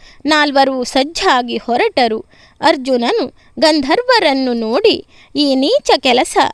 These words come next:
ಗಂಧರ್ವರಿಗೆ ಯೋಗ್ಯವಾದುದ್ದಲ್ಲ. ಕೌರವರನ್ನು, ಅವರ ಹೆಂಡಿರನ್ನು ಬಿಟ್ಟು ಬಿಡಿ. ಇದು ಧರ್ಮರಾಜನ ಆಜ್ಞೆ" ಎಂದು ಒಳ್ಳೆಯ ಮಾತಿನಲ್ಲಿ ಹೇಳಿದನು. ಅವರು,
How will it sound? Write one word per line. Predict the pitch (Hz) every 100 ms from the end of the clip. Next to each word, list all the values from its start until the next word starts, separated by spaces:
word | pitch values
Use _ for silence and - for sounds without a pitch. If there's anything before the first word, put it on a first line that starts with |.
| -
ಗಂಧರ್ವರಿಗೆ | 294 415 415 359 302 277 269 247 240
ಯೋಗ್ಯವಾದುದ್ದಲ್ಲ. | 269 427 - 440 302 254 247 254 214 262 233 226 214 - - - -
ಕೌರವರನ್ನು, | - 359 330 262 247 220 220 277 226 - - -
ಅವರ | 285 277 254
ಹೆಂಡಿರನ್ನು | - 381 494 381 247 233 349 247 -
ಬಿಟ್ಟು | 311 - 508
ಬಿಡಿ. | 277 269 254 240 - _ - - -
ಇದು | 320 427 240 - - 240
ಧರ್ಮರಾಜನ | 320 294 254 262 440 480 392 311
ಆಜ್ಞೆ" | 254 285 240 269 254 220 - _ -
ಎಂದು | 262 285 466 302 -
ಒಳ್ಳೆಯ | 285 285 254 233
ಮಾತಿನಲ್ಲಿ | 226 240 494 - 508 330 269 247
ಹೇಳಿದನು. | 208 233 320 330 226 226 214 277 _ -
ಅವರು, | 233 320 392